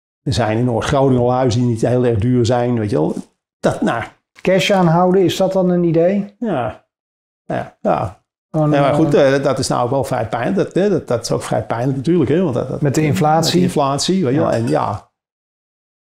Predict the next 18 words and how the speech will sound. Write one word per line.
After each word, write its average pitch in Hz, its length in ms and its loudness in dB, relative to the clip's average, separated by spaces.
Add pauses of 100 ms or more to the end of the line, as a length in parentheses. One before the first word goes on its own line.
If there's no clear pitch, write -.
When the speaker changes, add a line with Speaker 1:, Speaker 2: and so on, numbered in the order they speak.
(240)
Speaker 1:
Ja, 123 180 -2
je 127 80 0
moet 135 140 0
ook 107 120 0
betalen 120 300 0
om 143 120 -2
cash, 165 280 -2 (220)
cash 151 220 -2
aan 139 100 0
te 123 60 -4
houden. 151 360 0
Ja, 135 200 -2
ja. 123 260 -4 (100)
Ja, 185 200 -2
maar 123 100 0
ja, 139 200 0
dat, 135 300 -2
ja. 190 160 0